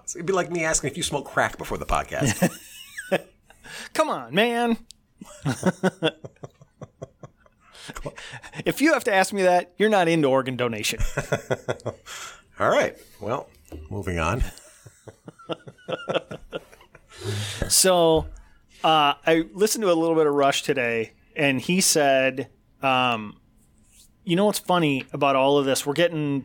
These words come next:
Speaker 2: we're twenty days from the election as of this recording. And who's freaking out? You know, I can understand the Democrats freaking out a little bit on, on Barrett, because this is getting rammed down their throat and there's nothing they can do about it.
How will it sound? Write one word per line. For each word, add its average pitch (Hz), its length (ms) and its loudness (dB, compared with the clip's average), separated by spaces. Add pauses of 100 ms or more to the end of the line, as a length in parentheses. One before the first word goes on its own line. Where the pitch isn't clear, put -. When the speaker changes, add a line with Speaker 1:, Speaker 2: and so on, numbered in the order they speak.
(160)
Speaker 2:
we're 143 140 -6
twenty 185 300 0
days 156 240 4
from 151 120 0
the 143 80 2
election 131 420 0
as 117 200 -8
of 117 240 -10
this 127 200 -6
recording. 113 500 -10 (1160)
And 147 520 -2 (300)
who's 285 320 2
freaking 214 340 -2
out? 117 180 -4 (1200)
You 139 100 -4
know, 147 340 0 (440)
I 160 80 -2
can 214 120 0
understand 190 540 2
the 165 40 0
Democrats 151 560 0
freaking 147 300 0
out 135 140 0
a 135 40 -4
little 131 220 -2
bit 127 200 0
on, 113 440 -4 (220)
on 135 180 -2
Barrett, 113 360 -2 (320)
because 135 640 -2
this 160 260 0
is 160 100 0
getting 156 240 0
rammed 139 260 0
down 143 160 2
their 131 120 0
throat 135 280 -4
and 139 80 -10
there's 110 180 -12
nothing 143 480 0
they 131 120 0
can 120 140 -6
do 110 120 -10
about 90 240 -16
it. - 120 -16